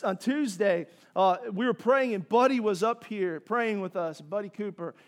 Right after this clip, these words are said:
our, our youth pastor, he and Mindy, they're great. Buy a T-shirt, all right? Um, <laughs> send your kid to Fuddruckers, <laughs> all right? <laughs> Lock in. It's gonna be fun. Uh,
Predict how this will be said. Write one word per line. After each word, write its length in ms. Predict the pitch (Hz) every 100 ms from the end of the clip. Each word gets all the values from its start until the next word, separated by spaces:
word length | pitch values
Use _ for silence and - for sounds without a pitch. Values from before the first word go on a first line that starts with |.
| _ _
our, 140 | 190
our 100 | 202
youth 240 | 175 208 -
pastor, 640 | 208 175 - - 127 120
he 120 | 165 196
and 100 | 190
Mindy, 420 | 190 156 123 -
they're 100 | 160
great. 400 | 156 185 190 156 _ _
Buy 160 | 160 170
a 40 |
T-shirt, 520 | 170 202 185 - 170 151
all 100 | 151
right? 260 | 175 180 - _ _ _ -
Um, 340 | 170 180 147 110 _ _ _ _ _ _ -
<laughs> 560 | _ - - 175 220 -
send 260 | 180 185
your 80 | 185
kid 220 | 196 190
to 60 | 165
Fuddruckers, 760 | 196 180 170 - - - - -
<laughs> 0 |
all 60 |
right? 200 | 277 277 - - - -
<laughs> 800 | 180 - - - - 165 160 -
Lock 380 | 165 170 151
in. 100 | - -
It's 100 | -
gonna 160 | 190 160
be 80 |
fun. 240 | 151 180 131 _ _ _ _
Uh, 220 | 156 151